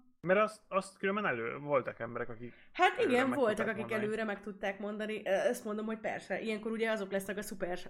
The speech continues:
Speaker 2: sztárok, akik belőtték, ugye, akik helyesen spekuláltak, viszont mondom, tehát, hogy me-, minden helyes spekulálóra jut, nem
Speaker 1: Hát
Speaker 2: tudom,
Speaker 1: csak
Speaker 2: kétezer nem helyesen spekuláló, ami meg azért azt mutatja, hogy
Speaker 1: Na igen,
Speaker 2: Na.
Speaker 1: csak, csak,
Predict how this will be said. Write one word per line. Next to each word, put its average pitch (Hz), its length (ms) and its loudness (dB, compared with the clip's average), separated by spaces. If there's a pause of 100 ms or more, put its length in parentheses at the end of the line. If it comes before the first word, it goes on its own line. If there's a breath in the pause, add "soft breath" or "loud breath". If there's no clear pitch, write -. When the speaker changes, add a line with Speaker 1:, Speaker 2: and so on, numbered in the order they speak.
(100)
Speaker 2:
sztárok, 190 440 0
akik 190 240 -4
belőtték, 175 480 -2
ugye, 185 260 0 (340 loud breath)
akik 214 220 0
helyesen 233 320 2
spekuláltak, 240 560 2
viszont 247 260 0
mondom, 208 300 0
tehát, 202 120 -4
hogy 220 100 -2
me-, 208 180 -2
minden 214 280 0
helyes 208 320 0
spekulálóra 208 680 -2
jut, 214 260 -2 (380 loud breath)
nem - 120 4
Speaker 1:
Hát 185 100 4
Speaker 2:
tudom, 214 140 2
Speaker 1:
csak 208 80 -2
Speaker 2:
kétezer 214 640 4
nem 226 200 6
helyesen 226 320 4
spekuláló, 240 640 4
ami 233 140 4
meg 233 160 2
azért 233 240 2
azt 233 140 -2
mutatja, 214 400 -4
hogy 214 200 -2 (880 soft breath)
Speaker 1:
Na 202 180 -2
igen, 202 300 4
Speaker 2:
Na. 196 60 -2
Speaker 1:
csak, 156 180 -6
csak, 151 340 -2